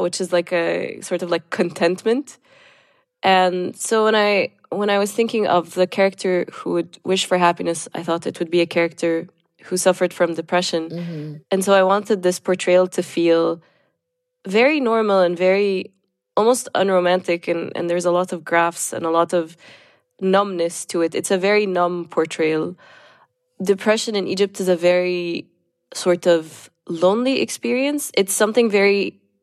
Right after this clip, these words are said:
Speaker 1: singular. And so I wanted this character to be going through it totally alone, with, like, not really telling people about it, because I felt like that was more true to the experience of mental health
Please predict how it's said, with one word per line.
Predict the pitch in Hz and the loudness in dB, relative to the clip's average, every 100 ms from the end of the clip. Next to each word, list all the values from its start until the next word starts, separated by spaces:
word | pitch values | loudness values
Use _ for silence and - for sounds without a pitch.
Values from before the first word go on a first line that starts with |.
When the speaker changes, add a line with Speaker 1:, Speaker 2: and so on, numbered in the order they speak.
| _ | _
Speaker 1:
singular. | - - 247 226 180 160 - _ - - - _ - | -8 0 2 4 4 2 -2 _ -20 -20 -20 _ -4
And | 208 | 2
so | 220 | 2
I | |
wanted | 214 233 240 214 | 2 0 0 0
this | 202 | -2
character | - 208 196 - | 0 0 0 -2
to | 196 - 180 | -4 -4 -4
be | 185 185 185 190 | -2 -2 -4 -2
going | 190 196 | 0 0
through | 202 196 | 0 0
it | 185 - - _ _ _ - | 0 -2 -20 _ _ _ -2
totally | 220 214 208 175 | -2 2 4 4
alone, | 175 202 196 185 - | 4 4 2 0 -2
with, | 175 175 - | -2 -2 -2
like, | 165 165 | -4 -2
not | 180 120 | 0 2
really | 175 170 | 0 -2
telling | 170 185 190 190 | 0 0 0 -2
people | 185 190 180 | -6 0 2
about | 175 180 | 2 0
it, | 180 | -4
because | 180 180 175 165 - _ - - _ _ _ - | -6 -2 -2 -2 -6 _ -20 -20 _ _ _ 2
I | 196 | 2
felt | 196 190 | 4 4
like | 196 190 | 2 4
that | 180 156 | 4 4
was | 175 170 | 0 0
more | 170 170 170 170 175 _ _ | 0 2 0 -2 -6 _ _
true | - 220 208 | -6 -2 -4
to | - | -4
the | 170 175 - | 0 0 0
experience | 185 - 170 165 170 190 - - | -6 -4 -2 0 -2 -4 -8 -8
of | 170 | -4
mental | 170 170 180 | -2 0 0
health | 170 170 - | 0 -2 -6